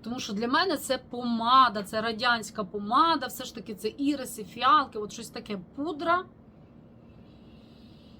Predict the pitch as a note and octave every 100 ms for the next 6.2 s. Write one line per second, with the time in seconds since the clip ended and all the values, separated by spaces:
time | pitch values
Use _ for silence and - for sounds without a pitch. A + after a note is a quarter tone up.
0 | - - G3+ - C#4 C4+ B3 A#3+ C#4+ F4
1 | B3 A#3 C4+ C#4+ C#4+ A#3+ A3 B3 D4 A4+
2 | F4+ - C#4+ F4 D#4+ C#4+ C#4 A#3+ C4 C4+
3 | F#4 D4+ C4 - - C4 B3 A#3 A3+ -
4 | F#3+ F#3+ A#3 B3+ G#3 B3 C4+ C4 C#4+ A#3
5 | - G3 F#3+ G3 G3 G3+ B3 D#4 C#4 -
6 | A3